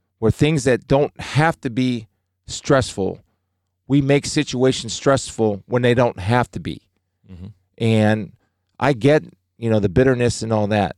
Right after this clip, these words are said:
Speaker 1: but there's, there comes a time where, you know, you, you take, and I told, I always told my kids this, "Look," and I tell my brother this with football, and I told myself this with football.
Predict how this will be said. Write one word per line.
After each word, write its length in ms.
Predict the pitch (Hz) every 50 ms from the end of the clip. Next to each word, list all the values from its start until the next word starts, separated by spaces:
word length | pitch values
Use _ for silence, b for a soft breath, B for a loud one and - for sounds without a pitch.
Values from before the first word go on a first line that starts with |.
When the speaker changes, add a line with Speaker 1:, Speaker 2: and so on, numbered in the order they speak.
| _ _ _
Speaker 1:
but 120 | 113 -
there's, 240 | - 123 117 95 -
there 220 | - - 120 117
comes 340 | - - - 151 156 156 123
a 80 | 120 110
time 680 | - - 127 135 143 139 127 117 107 101 95 95 - _ _ _ _ _ _ _ _ _ _ _ _ _ _ _ _ 107
where, 500 | 107 110 110 107 107 110 110 104 95 - - _ _ _ _ _ _ _ _ _
you 140 | _ - 113
know, 80 | 107 104
you, 180 | 101 95 113
you 220 | 110 92 82 117 117
take, 280 | - - - 147 - - _ _ _ _ _ _ _ _
and 120 | - 117 113
I 60 | 117
told, 400 | - - 135 143 147 - - - -
I 140 | - 110 107
always 320 | 95 73 127 131 131 123
told 200 | - - 127 123
my 120 | 120 113 104
kids 300 | - - 135 123 101 107
this, 220 | 95 87 - -
"Look," 220 | 117 113 - - _ _ _ _ _ _ _ _ _ -
and 100 | 101 107
I 40 |
tell 520 | 104 - - 139 127 127 123 117 117 110 - _ _ _ _ _ _ _
my 100 | - 110
brother 340 | 104 90 127 131 135 120 110
this 260 | 98 107 104 98 -
with 160 | 104 104 - -
football, 380 | - - 127 - - 90 92
and 100 | 95 95
I 40 | 98
told 220 | - - 123 120
myself 380 | 113 113 107 - - 131 127 -
this 260 | - 104 101 - -
with 140 | - 98 -
football. 480 | - - - 98 - - 85 78 - -